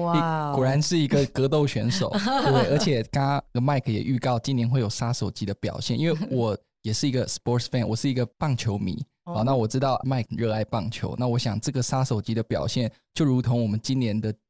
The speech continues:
Speaker 2: 世界棒球经典赛，我们第四棒国防部长张育成嘛，
Speaker 1: <laughs>
Speaker 2: 对不对？就这个杀手级的表现，我们也非常非常期待今年阿五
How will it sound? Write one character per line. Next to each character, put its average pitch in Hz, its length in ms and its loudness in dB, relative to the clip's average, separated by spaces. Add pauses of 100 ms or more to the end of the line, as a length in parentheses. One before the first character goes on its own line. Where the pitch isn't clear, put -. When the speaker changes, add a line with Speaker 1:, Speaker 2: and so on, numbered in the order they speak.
Speaker 2:
世 - 180 -2
界 127 120 -2
棒 123 160 0
球 107 160 -2
经 120 180 -2
典 98 140 -2
赛， 113 200 -2
我 101 60 -2
们 101 160 -4
第 139 80 -2
四 120 280 -2
棒 117 280 -4
国 - 140 -2
防 117 200 0
部 127 180 -2
长 107 240 -6
张 127 200 -2
育 117 140 0
成 90 240 -4
嘛， 95 120 -6
Speaker 1:
<laughs> - 40 0
Speaker 2:
对 208 240 0
不 185 180 -2
对？ 113 120 0
就 127 120 -2
这 131 140 -2
个 117 80 0
杀 147 240 0
手 127 180 0
级 117 120 -2
的 120 100 2
表 110 220 -2
现， 135 120 0
我 127 60 0
们 117 120 0
也 113 60 0
非 143 140 0
常 127 100 2
非 127 80 2
常 117 160 2
期 - 200 -4
待 120 200 0
今 123 160 -2
年 107 120 0
阿 92 140 -2
五 117 220 0